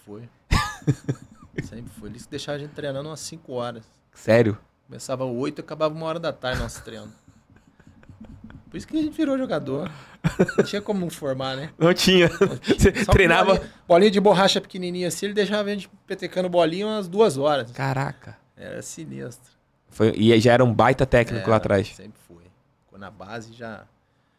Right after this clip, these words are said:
Speaker 1: já era diferente, assim. Era um cara muito competitivo, então
Speaker 2: Mas ali era só Lisca ainda ou já era Lisca doido?
Speaker 1: Não, já era, pra nós já era louco.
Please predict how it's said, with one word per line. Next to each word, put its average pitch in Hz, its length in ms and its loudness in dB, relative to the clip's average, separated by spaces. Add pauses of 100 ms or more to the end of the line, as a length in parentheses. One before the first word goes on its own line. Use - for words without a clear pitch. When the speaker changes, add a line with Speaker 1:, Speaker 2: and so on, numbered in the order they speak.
(380)
Speaker 1:
já 104 100 -14
era 110 160 -6
diferente, 110 600 -12
assim. 92 240 -20 (500)
Era - 100 -20
um 104 40 -20
cara 107 280 -14
muito 107 560 -16 (880)
competitivo, 110 1080 -10 (460)
então 107 460 -20 (440)
Speaker 2:
Mas 104 200 4
ali 113 140 6
era 120 140 6
só 147 160 4
Lisca 139 300 4
ainda 131 180 4
ou 123 60 6
já 131 80 6
era 123 120 6
Lisca 113 320 0
doido? 98 280 0
Speaker 1:
Não, - 60 -4
já - 120 -8
era, 113 120 -10
pra 110 200 -14
nós 123 200 -12
já 247 100 -14
era 285 120 -12
louco. 160 400 -10